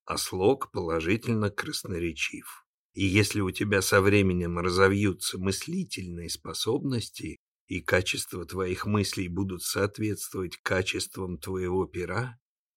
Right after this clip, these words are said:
то ты сделаешься замечательным писателем, и я вправе буду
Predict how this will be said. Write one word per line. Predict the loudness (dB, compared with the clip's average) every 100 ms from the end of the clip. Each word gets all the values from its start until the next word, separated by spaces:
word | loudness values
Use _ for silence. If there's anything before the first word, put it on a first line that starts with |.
| _
то | -4
ты | -2 -4
сделаешься | -6 -6 -4 -2 -4 -4 -6 -4
замечательным | -2 -2 -2 -4 -4 -4 -4 -2 -2 -2 -2
писателем, | -4 -2 -2 -4 -12 -12 -16 _ _ _
и | -4
я | 0 0
вправе | -2 -4 0 2 0
буду | 0 -2 -2 -4